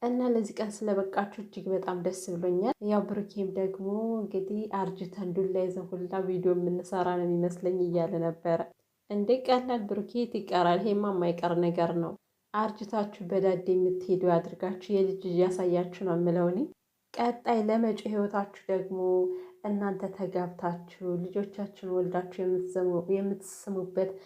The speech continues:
ዘመን ይምጣላችሁ። ይሄ ፍቅራችሁ፣ ይሄ መተሳሰባችሁ ከእናንተ አይጥፋ። ከሀይሚና ብሩኬ መካከል የፈለገ ነገር ቢጋጩ ምን ቢሉም በጣም ትልቅ መተሳሰብ አለ። በጣም ትልቅ ማለት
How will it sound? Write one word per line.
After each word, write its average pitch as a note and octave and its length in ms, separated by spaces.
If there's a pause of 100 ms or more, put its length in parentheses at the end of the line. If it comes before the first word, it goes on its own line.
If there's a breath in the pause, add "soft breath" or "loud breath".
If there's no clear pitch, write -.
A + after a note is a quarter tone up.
(200 loud breath)
ዘመን F#3+ 400
ይምጣላችሁ። F3 760 (360)
ይሄ A#3+ 140 (120)
ፍቅራችሁ፣ A3 560
ይሄ A3+ 200
መተሳሰባችሁ G3 1040
ከእናንተ F3 480
አይጥፋ። E3+ 280 (260)
ከሀይሚና G#3+ 580
ብሩኬ G3 340
መካከል G#3 480
የፈለገ G#3 520
ነገር F#3+ 280
ቢጋጩ F#3+ 520
ምን G3 180
ቢሉም A3+ 300
በጣም G3 320
ትልቅ F#3+ 340
መተሳሰብ F#3 680
አለ። E3 180 (120)
በጣም G3+ 460
ትልቅ F3 380
ማለት E3+ 280